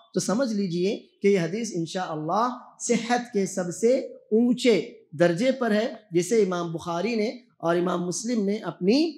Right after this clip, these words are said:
अस्सहीह में रिवायत किया है। इमाम बुखारी की कई किताबें हैं,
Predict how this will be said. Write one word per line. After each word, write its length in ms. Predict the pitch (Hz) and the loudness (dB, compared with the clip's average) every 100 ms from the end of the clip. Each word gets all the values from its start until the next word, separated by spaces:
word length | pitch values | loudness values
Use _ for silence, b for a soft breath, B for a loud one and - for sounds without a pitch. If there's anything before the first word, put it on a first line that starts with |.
| - _ _ 202 | -12 _ _ -4
अस्सहीह 800 | 208 - 165 156 196 214 220 - 156 | -2 -4 -8 -4 -2 -2 -4 -6 -4
में 280 | 175 254 - | -2 -4 -6
रिवायत 520 | 143 147 147 170 170 - | -4 -2 0 0 -2 0
किया 220 | 170 165 | 2 2
है। 120 | 117 B B | 0 B B
इमाम 260 | 160 220 247 | 2 4 2
बुखारी 320 | 202 208 208 | 0 0 -2
की 120 | 202 202 | -4 -2
कई 200 | 226 294 | 0 0
किताबें 480 | - 254 220 208 254 | -2 -4 -2 -2 -2
हैं, 280 | 247 339 | -4 -6